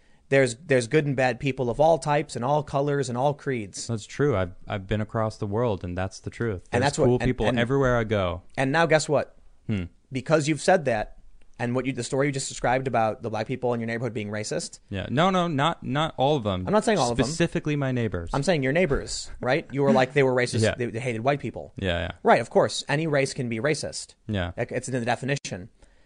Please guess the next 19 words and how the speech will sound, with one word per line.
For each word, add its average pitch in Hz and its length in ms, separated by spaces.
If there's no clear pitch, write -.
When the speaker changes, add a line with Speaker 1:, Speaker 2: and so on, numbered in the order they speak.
Speaker 1:
Well, 147 160
according 180 440
to 151 160
mainstream 127 1200
progressive, 123 600
like, 107 400
leftism, 123 520
Speaker 2:
Okay. 101 260
Speaker 1:
you 123 460
are 110 420
a - 20
racist 139 420
for 113 100
thinking 139 300
that 107 140
because 120 260
you're 107 100
an 107 80
oppressor 117 500